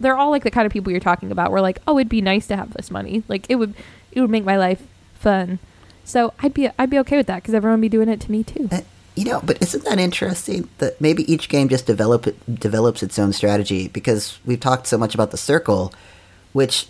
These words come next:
Speaker 2: is sort of
Speaker 1: Mm.
Speaker 2: like Big Brother, except for the whole
Speaker 1: Yeah.
Speaker 2: way you win The Circle is by being authentic. If people
Speaker 1: Yeah.
Speaker 2: think you're being manipulative or fake, you lose The
Speaker 1: Yeah.
Speaker 2: Circle.
Speaker 1: Yeah.
Speaker 2: I don't, wha-, it's,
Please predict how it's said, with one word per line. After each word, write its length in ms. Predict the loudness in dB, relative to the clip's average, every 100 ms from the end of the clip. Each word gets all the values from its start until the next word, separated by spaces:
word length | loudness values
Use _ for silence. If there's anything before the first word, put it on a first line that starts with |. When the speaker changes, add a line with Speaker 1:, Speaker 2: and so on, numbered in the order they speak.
| _ -2
Speaker 2:
is 280 | 0 2
sort 220 | 2 2 2
of 120 | 2
Speaker 1:
Mm. 140 | 2
Speaker 2:
like 340 | 4 2 0 -2
Big 160 | -2
Brother, 380 | 0 0 0 -2 -2
except 380 | -4 -2 -2 0
for 140 | -2
the 160 | 0 -2
whole 440 | 0 0 2 0
Speaker 1:
Yeah. 40 | 0
Speaker 2:
way 200 | 2 2
you 180 | 2 2
win 220 | 2 2
The 80 | 0
Circle 460 | 0 0 2 0
is 200 | 2 -2 0
by 180 | 0
being 340 | 0 0 0 0
authentic. 680 | -2 -2 -2 -2 -8 -12 -20 -20 -20 -10 -4
If 160 | -2
people 300 | -2 0 0
Speaker 1:
Yeah. 60 | 0
Speaker 2:
think 200 | 0 0
you're 100 | 0
being 240 | 0 0 2
manipulative 680 | 2 2 2 2 2 0
or 100 | -2
fake, 580 | -6 -2 2 2 0 -8 -20 _ -8
you 200 | -2 0
lose 400 | 2 2 0 0
The 100 | -2
Speaker 1:
Yeah. 140 | -4 -4
Speaker 2:
Circle. 500 | -6 -6 -8 -8 -12 -20 -20 -20 -20 -8
Speaker 1:
Yeah. 340 | -4 -2 -2 -2
Speaker 2:
I 40 | -4
don't, 200 | -4 -8 -6
wha-, 140 | -4 -2
it's, 300 | -2 -4